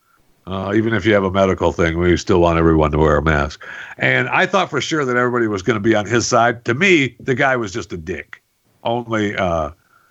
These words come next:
uh, now he claimed, I wanna back it up too a little bit. He claimed he's gonna post this on my three thousand followers.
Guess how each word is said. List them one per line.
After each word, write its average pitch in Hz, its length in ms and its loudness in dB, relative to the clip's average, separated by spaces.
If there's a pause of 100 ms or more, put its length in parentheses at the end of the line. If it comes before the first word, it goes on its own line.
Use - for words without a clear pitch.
(240)
uh, 85 460 0 (540)
now 127 160 2
he 170 300 2
claimed, 107 580 -4 (160)
I 117 60 -6
wanna 110 140 0
back 101 260 2
it 110 80 2
up 104 100 -2
too 110 220 4
a - 20 2
little 104 180 2
bit. 92 160 2
He 131 80 2
claimed 135 380 0
he's 107 160 0
gonna 117 200 2
post 117 280 0
this 117 240 0
on 117 60 4
my 107 120 2
three 127 240 0
thousand 120 560 0
followers. 123 640 0